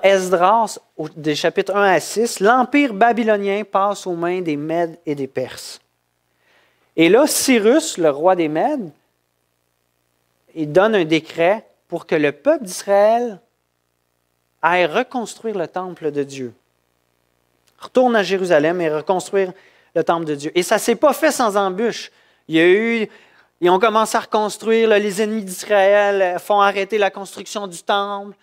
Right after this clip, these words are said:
Euh, il y a toutes sortes de défis dans cette reconstruction-là. Et pendant ce temps-là, pendant que le temple est en train d'être reconstruit, le livre d'Esther nous donne une idée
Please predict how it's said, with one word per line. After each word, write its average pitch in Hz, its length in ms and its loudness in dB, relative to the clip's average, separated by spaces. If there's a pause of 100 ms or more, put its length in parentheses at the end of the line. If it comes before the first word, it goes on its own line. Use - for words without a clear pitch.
(400)
Euh, 151 480 0
il 143 60 -8
y 147 40 -6
a 147 60 -6
toutes - 240 -8
sortes 214 220 -4
de 185 100 0
défis 180 420 -8
dans 156 140 -2
cette - 240 -14
reconstruction-là. 151 960 -8 (840)
Et 170 100 4
pendant 294 440 2
ce 294 100 -10
temps-là, 208 420 2 (320)
pendant 196 240 -2
que 208 120 -6
le 170 40 -4
temple 226 280 -4
est 180 100 -6
en 165 80 -2
train 202 160 -10
d'être 180 280 -4
reconstruit, 175 500 -6
le 190 100 4
livre 220 380 -2
d'Esther 185 540 -2
nous 196 160 -6
donne 226 280 0
une 185 220 -8
idée 214 360 -4